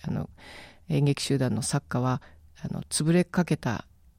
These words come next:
日本海側の映画館を舞台にして、丹後冬の終わりにというね、名作を書いたんですけれども、まあ、そんな状態はその八十年代、千九百八十年代から今に至っているわけで、映画館は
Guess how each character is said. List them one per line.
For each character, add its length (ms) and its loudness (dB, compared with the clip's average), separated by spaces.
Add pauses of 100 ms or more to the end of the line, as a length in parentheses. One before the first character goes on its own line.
(540)
日 100 6
本 200 6
海 260 2
側 180 2
の 240 0
映 160 4
画 140 2
館 240 -2
を 260 -6
舞 80 0
台 200 2
に 60 0
し 60 -8
て、 100 -2
丹 260 4
後 100 0
冬 280 0
の 120 2
終 80 2
わ 80 0
り 80 0
に 160 2
と 120 -6
い 160 -4
う 80 -2
ね、 80 4
名 200 4
作 240 -2
を 80 -18
書 80 4
い 40 4
た 120 -2
ん 40 0
で 100 2
す 60 -4
け 100 -2
れ 40 -2
ど 80 -2
も、 160 4 (460)
ま 80 4
あ、 80 -2 (200)
そ 160 0
ん 80 8
な 120 6
状 180 4
態 240 4
は 140 4
そ 160 0
の 100 2
八 300 0
十 180 4
年 200 4
代、 100 -6 (100)
千 160 2
九 120 2
百 100 0
八 240 0
十 100 6
年 180 6
代 160 6
か 120 2
ら 160 0 (160)
今 360 4
に 160 0
至 160 2
っ 60 4
て 160 -2
い 60 0
る 100 0
わ 120 2
け 120 -4
で、 140 -2
映 140 2
画 120 2
館 240 -2
は 120 -6